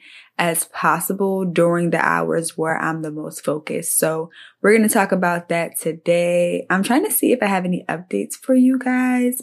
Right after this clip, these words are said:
but I don't think that I do. So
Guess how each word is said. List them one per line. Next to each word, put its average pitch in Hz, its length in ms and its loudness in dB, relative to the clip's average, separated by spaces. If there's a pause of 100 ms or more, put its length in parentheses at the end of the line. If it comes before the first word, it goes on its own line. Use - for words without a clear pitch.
but 170 300 -2 (440)
I 185 200 0
don't 185 580 2 (180)
think 196 420 -6
that 175 340 -4
I 160 220 -4
do. 160 580 -8
So 208 640 2